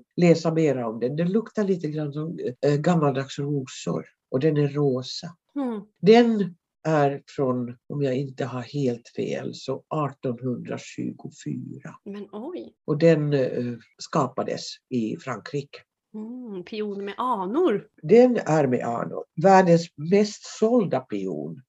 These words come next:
Speaker 1: är Sarah Bernhardt.
Speaker 2: Mm.
Speaker 1: Om man har en Sarah Bernhardt som doftar jättemycket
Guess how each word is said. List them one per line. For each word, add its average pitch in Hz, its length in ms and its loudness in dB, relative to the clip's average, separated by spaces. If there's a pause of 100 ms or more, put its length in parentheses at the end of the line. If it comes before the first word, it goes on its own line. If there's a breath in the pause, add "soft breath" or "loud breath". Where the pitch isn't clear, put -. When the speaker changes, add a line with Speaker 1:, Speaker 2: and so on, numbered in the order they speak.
(160)
Speaker 1:
är 135 140 4
Sarah 123 380 -4
Bernhardt. - 440 -6 (220)
Speaker 2:
Mm. 208 400 -10 (180)
Speaker 1:
Om 233 460 6
man 190 180 4
har 151 300 2
en 139 200 -2
Sarah 139 320 -2
Bernhardt 123 420 -2
som 120 240 -4
doftar 117 420 -4 (200)
jättemycket - 640 -6